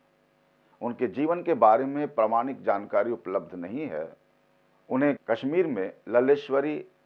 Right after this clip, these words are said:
लला, लल योगेश्वरी तथा लला रिफा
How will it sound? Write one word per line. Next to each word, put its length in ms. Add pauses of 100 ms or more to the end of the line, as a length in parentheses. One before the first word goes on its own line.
(300)
लला, 540 (680)
लल 300
योगेश्वरी 640
तथा 540 (380)
लला 260
रिफा 600